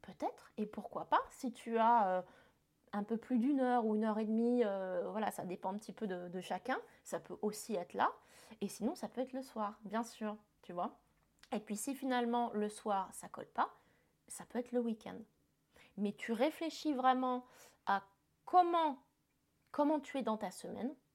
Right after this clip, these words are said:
comment est-ce que tu sens vraiment les choses en passant par l'écrit, et tu te fixes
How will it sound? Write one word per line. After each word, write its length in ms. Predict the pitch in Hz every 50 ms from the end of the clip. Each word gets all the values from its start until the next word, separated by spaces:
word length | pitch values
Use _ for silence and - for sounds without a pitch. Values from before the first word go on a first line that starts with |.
| _ _ _ _ _ - _ _
comment 320 | - - 330 320 320 359 349
est-ce 200 | 302 - - -
que 100 | - 226
tu 260 | 226 - - - 240
sens 480 | 226 - - - - - 330 254 247
vraiment 240 | 233 214 202 202 202
les 140 | 208 202 190
choses 360 | - - - - 202 262 - -
en 80 | 202 190
passant 320 | - 190 190 - 220 214
par 160 | 208 185 185
l'écrit, 420 | 185 190 190 - - - 262 320 - _ _ _ _ _ - _ _ _
et 80 | - 226
tu 140 | - - 220
te 80 | -
fixes 420 | - - 320 320 - - - -